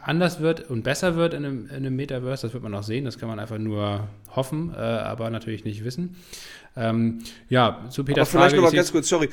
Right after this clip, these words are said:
Speaker 2: ähm, da, du willst ja wahrscheinlich auch noch auf die Frage, dann war zu Peter, wenn ich eher was als Hedge nehmen würde, als Sektoren-Hedge, dann halt lieber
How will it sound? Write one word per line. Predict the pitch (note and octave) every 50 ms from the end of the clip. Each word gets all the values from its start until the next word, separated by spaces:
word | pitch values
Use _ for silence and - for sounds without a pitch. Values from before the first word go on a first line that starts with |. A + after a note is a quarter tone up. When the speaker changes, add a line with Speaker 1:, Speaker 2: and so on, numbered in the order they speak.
| - - - - -
Speaker 2:
ähm, | C#3 C#3 C#3 C3+ C3+ C3
da, | B2 C3+
du | C3 A#2+ G#2 G#2+ C3 B2 B2 A2+ B2+ B2 B2+ C3+ B2 B2 A#2 A#2+
willst | B2+ C3 B2 -
ja | B2
wahrscheinlich | A#2+ A#2+ A2+ A#2+ A#2+ A#2+
auch | G#2+
noch | B2 B2+
auf | B2 A2+
die | A#2 B2+
Frage, | B2 A#2 A#2 A#2 A#2 A#2
dann | A#2+ A#2 A#2+ A#2
war | A#2 B2+ B2
zu | A2+ - C3
Peter, | G#2+ - C#3+ D3 C#3+ C#3 B2 A#2
wenn | B2+ B2+
ich | B2+ B2 - -
eher | C3+ C3+ D3+ D#3+ E3
was | D3+ D3+ C3+
als | C3 A#2 A2+ - C3
Hedge | D3+ E3 E3 - - - - -
nehmen | - C3+ C3 C3 B2+ A#2+
würde, | B2 A#2+ A#2+
als | A#2 A2+ -
Sektoren-Hedge, | - A#2+ - - - D3 D#3 D#3 - F2+ A2+ B2 B2 A#2+ - - -
dann | - A#2+ A#2+ B2+ C#3 D3 D3+ D3+
halt | D3 D3 C#3+ D3
lieber | C#3+ C#3+ C#3 C#3+ C#3 C3+ C3